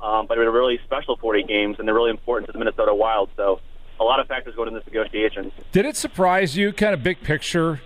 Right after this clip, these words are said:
Speaker 2: Joe, did it surprise you to see these other two goaltenders, Ilya Samsonov with the Maple Leafs and Jeremy Swayman with the Bruins, both go to a hearing? I mean, Filip Gustavsson would have been the third goaltender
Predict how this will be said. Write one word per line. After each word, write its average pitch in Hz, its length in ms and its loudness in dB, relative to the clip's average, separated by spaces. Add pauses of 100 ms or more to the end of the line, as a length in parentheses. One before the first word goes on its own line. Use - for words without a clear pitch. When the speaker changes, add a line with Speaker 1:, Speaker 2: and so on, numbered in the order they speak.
Speaker 2:
Joe, 165 260 4
did 156 280 0
it 214 120 2
surprise 180 560 0
you 190 100 -2
to 151 120 2
see 165 480 2
these 165 400 0
other 170 240 2
two 196 220 0
goaltenders, 175 800 2
Ilya 180 300 2
Samsonov 180 680 2
with 160 80 -4
the 151 80 0
Maple 170 320 0
Leafs 175 300 2
and 127 100 0
Jeremy 170 300 0
Swayman 165 380 2
with 139 100 2
the 127 80 0
Bruins, 151 400 2
both 147 300 0
go 185 120 4
to 170 160 4
a 135 60 2
hearing? 175 420 2 (240)
I 180 60 4
mean, 190 160 4
Filip 285 240 4
Gustavsson 202 460 2
would - 20 2
have 175 80 2
been 165 140 2
the 143 80 2
third 214 580 2
goaltender 151 800 4